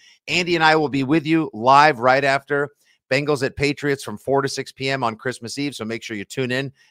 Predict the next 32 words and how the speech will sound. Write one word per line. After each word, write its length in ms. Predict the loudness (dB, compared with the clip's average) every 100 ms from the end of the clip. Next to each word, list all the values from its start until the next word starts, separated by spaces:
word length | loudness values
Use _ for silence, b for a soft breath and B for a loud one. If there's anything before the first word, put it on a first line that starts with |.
| b
Tell 140 | 2 2
your 100 | 2
friends 280 | -2 -4
about 240 | 0 0 0
the 80 | -2
podcast. 600 | 0 0 0 -4 -4 -2
Rate, 220 | -2 0
review, 300 | -2 -2 -4
subscribe, 580 | -6 -10 -2 0 2 0 _ b b b
and 120 | -8
try 220 | 2 4
to 60 | 4
be 100 | -2
good 200 | -4 -4
to 120 | -4
each 140 | -6 -4
other. 220 | -4 -4
'Tis 260 | -4 -6 -6
the 80 |
season, 460 | -6 -6 -6 -8 -10
and 120 | -10
we 120 | -6 -2
all 160 | -2
could 180 | -4 -10
use 320 | -8 -10 -12 -20 _ _
a 180 | -6 -4
little 340 | -2 -2 0 -2
more 280 | -2 -2
merry 380 | -2 -2 -2 -4
in 260 | -6 -10 -8
our 320 | -6 -4 -4
lives. 460 | -4 -6 -6 -12